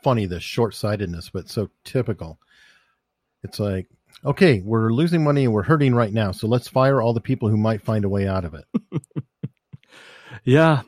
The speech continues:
Speaker 2: it, it's funny how that works.
Speaker 1: <laughs> I mean, you've got salespeople who are scraping the pavement, hitting the same people who don't have the money to afford you. And you have somebody else who can say, "Well, this happened ten years ago, and this is how we turned it around."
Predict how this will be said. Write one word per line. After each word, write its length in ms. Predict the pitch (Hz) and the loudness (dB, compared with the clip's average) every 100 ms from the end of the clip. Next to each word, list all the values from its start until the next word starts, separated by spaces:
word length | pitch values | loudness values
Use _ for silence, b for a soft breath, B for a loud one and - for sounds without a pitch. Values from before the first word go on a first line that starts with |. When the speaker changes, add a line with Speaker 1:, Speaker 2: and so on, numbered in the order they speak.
| 110 - | -12 -4
Speaker 2:
it, 280 | 139 127 139 | 2 2 2
it's 120 | - | 0
funny 280 | 127 113 95 | 0 0 0
how 140 | 90 | -2
that 180 | 82 82 | -2 -4
works. 440 | 82 107 - - _ _ _ _ | -4 -6 -10 -20 _ _ _ _
Speaker 1:
<laughs> 400 | _ - - - | _ -20 -18 -4
I 80 | 175 - | -2 0
mean, 160 | 110 - B B B B | -4 -4 B B B B
you've 140 | 120 | 2
got 200 | 143 123 | 4 2
salespeople 560 | - 151 170 - 147 131 | 2 2 2 0 0 2
who 100 | 120 | 2
are 60 | |
scraping 480 | 101 - 131 131 147 | 0 -4 -2 0 -2
the 100 | 127 | -4
pavement, 580 | - 123 120 104 101 - _ _ _ | -2 -2 -2 -2 -4 -6 _ _ _
hitting 300 | 139 139 117 | -2 0 0
the 80 | |
same 260 | 104 135 113 | 0 0 0
people 320 | - 127 101 | -2 -4 -2
who 120 | 107 | -2
don't 180 | 110 120 | 0 0
have 120 | 123 | 0
the 60 | 113 | 0
money 260 | 107 110 98 | 0 -2 -2
to 100 | 92 | -6
afford 400 | - 123 117 87 | -4 -4 -4 -6
you. 220 | 78 85 _ _ _ _ _ _ _ - | -14 -20 _ _ _ _ _ _ _ -2
And 440 | 120 117 113 110 | 2 4 2 2
you 80 | 107 | 0
have 120 | 117 | -2
somebody 280 | - 135 117 | 0 0 2
else 220 | 120 131 | 0 -2
who 80 | 120 | -4
can 100 | 104 | -4
say, 180 | - 104 | -2 -4
"Well, 140 | 98 | -2
this 180 | 117 - | -4 -2
happened 340 | 156 151 131 | -2 -2 -4
ten 180 | - 127 | -2 0
years 220 | 120 131 | 0 -2
ago, 240 | 123 107 98 | -2 0 0
and 100 | 104 | -2
this 120 | 101 | -4
is 120 | 104 | -8
how 160 | - 101 | -4 -4
we 100 | 95 | -4
turned 320 | - 110 101 | -4 -2 -2
it 80 | 92 | -2
around." 460 | 90 95 80 - | -2 -4 -6 -12